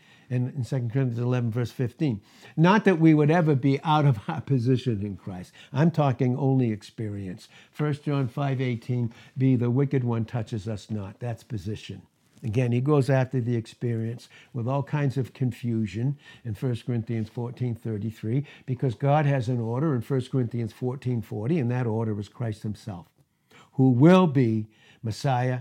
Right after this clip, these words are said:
prophet, priest, and king to the nation of Israel on the earth. But he has already fulfilled all of that for us in himself now as his heavenly people.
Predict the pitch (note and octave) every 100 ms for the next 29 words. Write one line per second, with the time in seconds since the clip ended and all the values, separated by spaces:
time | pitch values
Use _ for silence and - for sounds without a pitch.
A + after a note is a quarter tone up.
0 | - D3 C#3+ C#3 C#3 C3+ C3+ A#2 A#2 A2
1 | B2 A#2+ A#2 - _ D3 C#3 C3+ C3+ C#3+
2 | E3 - C3+ A#2 D3+ C3 B2+ A#2 C#3+ D3
3 | C#3 A#2 A#2 E3 D3 B2 - - D3 D3
4 | F3+ D3 C3+ F#3+ G3 G#3 G3 D#3+ - C#3
5 | - E3 D3 C#3+ D#3 F3 E3+ C3+ D3+ C#3
6 | A2+ A#2+ _ _ _ _ _ _ _ _
7 | _ _ _ _ - - G#3 A3 A3+ G3+
8 | D3+ D3 - - D3 D#3 C#3+ - E3 D3
9 | E3+ F3+ C3 B2+ A2+ A2+ B2 A2+ A2 G#2+
10 | G2+ - -